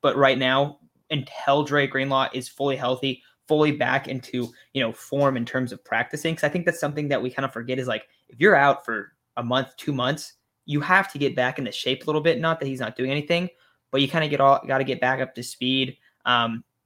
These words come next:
and really feel comfortable on the practice field again. So I think that'll probably take a couple weeks. I would say I will go with Dre, not necessarily even saying that he's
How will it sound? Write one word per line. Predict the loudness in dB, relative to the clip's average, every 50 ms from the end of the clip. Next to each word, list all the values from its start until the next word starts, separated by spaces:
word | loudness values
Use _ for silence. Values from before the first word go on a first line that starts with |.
| _ _ 0
and | 2 4 4 4 4 4
really | 4 4 2 2
feel | 2 0 0
comfortable | 0 0 0 -2 0 -2 0 2 2 2
on | 2 0 -4
the | -4 -4
practice | -4 -4 -4 -4 -6 -8 -8
field | -6 -4 -4 -2
again. | -2 -2 -2 -2
So | -2 0 0
I | 0 0
think | 0 -2 -2 -2
that'll | 0 0 0 -2
probably | -2 -2 -2 -2 -4
take | -4 -6 -8 -8
a | -6
couple | -6 -6 -6 -4 -2
weeks. | -2 -2 -2 -4 -8 -18 -18 _ _ _ _ _ _ _ _ _ _ _ 0
I | 2 4 4
would | 4 2 0 0 -2
say | 0 4 4 6 6 4 2 0 -4 _ -2
I | 2 4 4
will | 6 6 4 2 2
go | 2 0 2 2 2
with | 2 0 -2 -4 -8 -16 -20
Dre, | -16 -8 -6 -4 0 2 2 2 2 0 -2 -6 _ _ _ _ _ _ _ _ _ _ _ _ _ -4
not | -2 2 6 6 6 6 6
necessarily | 2 0 -2 -4 -4 0 2 4 4 4
even | 2 0 0 -2 -2
saying | -4 0 2 2 4 4 2 0 0
that | -2 -4
he's | -4 -2 -2 -2 -2 -2